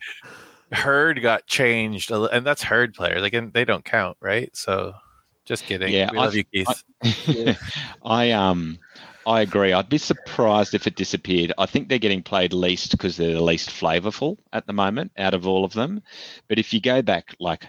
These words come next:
Speaker 2: historical tabletop gaming, High Elves were always the highest performing army for, for G W, like, the most popular, which is why I was surprised it took them so long to redo it with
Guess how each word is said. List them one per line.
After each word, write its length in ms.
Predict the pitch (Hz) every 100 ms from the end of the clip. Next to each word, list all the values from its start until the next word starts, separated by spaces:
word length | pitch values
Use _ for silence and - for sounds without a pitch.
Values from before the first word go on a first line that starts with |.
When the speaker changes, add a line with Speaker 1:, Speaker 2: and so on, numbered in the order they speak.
| _
Speaker 2:
historical 720 | - 104 - 98 92 92 87 85
tabletop 580 | 90 82 82 - 82 -
gaming, 560 | 80 80 76 69 - - - - _ _
High 340 | - 104 101
Elves 320 | 95 85 80
were 180 | 87 82
always 420 | 85 80 78 -
the 120 | - 76
highest 540 | - 82 78 73 -
performing 760 | 87 - 85 80 80 73 78 - _ _ _ _ _
army 360 | 76 78 78 78
for, 320 | - 76 71 - _
for 100 | - 80
G 180 | 85 76
W, 360 | 76 82 139 139
like, 160 | 90
the 60 | 85
most 240 | 80 -
popular, 320 | - 85 85 82
which 160 | 98
is 100 | -
why 200 | 95 120 170
I 20 |
was 140 | 95
surprised 500 | - 85 82 80 78 -
it 60 |
took 160 | 90 -
them 120 | 78
so 300 | - 90 82
long 240 | 80 78 73
to 60 | 78
redo 380 | 78 76 76
it 80 | -
with 240 | 76 73